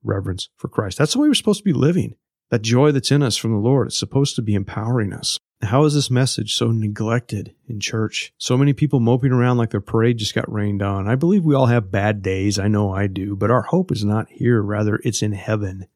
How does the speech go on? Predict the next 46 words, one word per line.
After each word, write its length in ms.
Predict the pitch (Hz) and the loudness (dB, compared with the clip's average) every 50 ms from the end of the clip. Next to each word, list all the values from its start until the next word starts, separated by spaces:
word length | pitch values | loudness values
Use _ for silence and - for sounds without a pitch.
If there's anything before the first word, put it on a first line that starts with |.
| _ - | _ -2
And 160 | 117 117 113 | 0 2 4
when 140 | 120 123 123 | 4 4 4
we 100 | 127 123 | 4 2
get 180 | 127 - - | 2 0 0
bogged 380 | 107 110 113 117 123 120 107 101 | 2 2 2 4 2 0 0 0
down 280 | 110 113 113 117 117 | 2 2 4 4 2
or 100 | 110 101 | 2 2
we 140 | 98 104 101 | 0 0 -2
feel 580 | 98 - - - 123 123 123 123 123 117 110 - - | -2 -6 -4 -2 0 2 4 4 4 2 0 -2 -2
we 140 | - 117 | 0 2
must 300 | 113 117 113 110 - - | 2 4 2 2 0 0
retell 440 | 113 113 113 110 - - 117 113 110 | 0 -2 -2 -2 -2 0 2 2 2
an 80 | 107 104 | 2 2
old 220 | 110 110 113 107 | 2 0 0 0
story 460 | - - - - 113 113 107 110 110 | -2 -4 0 0 2 2 4 2 2
of 100 | 107 95 | 2 2
our 100 | 104 104 | 0 0
debauchery 640 | 101 98 95 98 104 107 113 - - - 107 104 101 | 0 -2 -2 -2 0 0 0 0 -2 -2 -2 -2 -2
to 180 | 101 98 95 - _ | -4 -6 -6 -10 _
perk 240 | - 117 123 117 - | 0 2 2 2 2
up 140 | 117 107 - | 0 0 -2
a 40 | 92 | -2
conversation, 920 | - - 110 107 104 104 101 - - 110 110 113 104 - - 101 101 104 - _ _ | -2 -2 -2 0 0 -2 -2 -2 0 0 0 0 0 0 -2 -4 -4 -6 -10 _ _
wouldn't 280 | _ 123 131 151 180 190 | _ -2 0 2 2 2
it 120 | 165 - | 0 2
be 220 | 147 151 143 135 127 | 2 4 4 4 4
a 100 | - 110 | 2 0
lot 400 | 107 113 110 113 123 - - - | 0 0 0 0 0 -2 -4 -8
cooler 640 | - - 156 147 127 113 98 92 101 98 95 - _ _ - | 0 2 4 4 4 2 2 0 -4 -6 -8 -10 _ _ -2
if 140 | 127 104 | -2 0
we 140 | - 120 120 | 2 4 4
were 140 | 120 120 120 | 6 6 4
able 120 | 117 113 | 4 4
to 60 | 113 104 | 2 0
perk 260 | - - 123 113 - | 0 0 0 0 0
up 120 | 110 104 | 0 0
that 180 | 113 104 101 - | 0 -2 -2 -2
conversation 800 | - 110 107 101 101 104 - - 107 104 104 95 - - 98 98 | -2 -2 0 0 0 0 0 0 2 2 2 2 0 0 -2 0
about 240 | 98 101 101 104 - | 0 0 2 2 2
what 220 | 117 104 104 101 | 2 2 2 0
God 240 | - 107 101 104 98 | -2 0 0 0 0
had 120 | 101 101 | -2 -2
just 400 | 98 101 104 98 - - 117 113 | -2 -2 -2 -2 -2 -4 -4 -2
done 360 | 95 110 104 107 104 98 98 | 0 2 2 4 2 2 2
that 420 | 95 98 98 101 104 - - 110 104 | 2 2 2 2 0 0 -4 -4 -2
day? 460 | 127 113 95 95 92 95 87 - - | 0 0 2 0 0 -2 -4 -6 -10